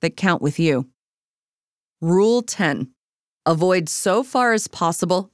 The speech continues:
all pessimistic, cynical individuals.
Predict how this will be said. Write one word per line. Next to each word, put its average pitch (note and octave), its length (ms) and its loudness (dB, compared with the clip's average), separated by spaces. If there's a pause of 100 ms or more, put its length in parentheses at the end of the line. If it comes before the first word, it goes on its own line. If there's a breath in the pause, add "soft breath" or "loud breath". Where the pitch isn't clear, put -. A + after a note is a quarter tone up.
all C#3+ 140 0
pessimistic, G3 920 -4 (160)
cynical E3+ 640 -2
individuals. C#3+ 800 -2